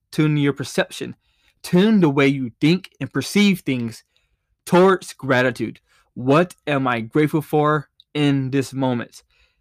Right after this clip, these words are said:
And how can this thing work for my benefit? How can this, this thing, this item, this tool, whatever it may be, work for my benefit in my life? How can I become greater? How can I use this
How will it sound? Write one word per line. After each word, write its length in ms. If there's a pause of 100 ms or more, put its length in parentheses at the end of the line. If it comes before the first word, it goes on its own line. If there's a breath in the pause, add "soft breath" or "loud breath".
(380)
And 420 (160)
how 380
can 380
this 220
thing 340
work 220
for 120
my 160
benefit? 520 (540)
How 340
can 300
this, 280
this 440 (340)
thing, 380 (500)
this 220 (100)
item, 480
this 160
tool, 520 (180)
whatever 340
it 60
may 220
be, 340 (580)
work 320
for 160
my 220
benefit 560
in 100
my 160
life? 220 (200 soft breath)
How 280
can 260
I 360
become 420
greater? 420 (280)
How 200
can 160
I 100
use 460
this 340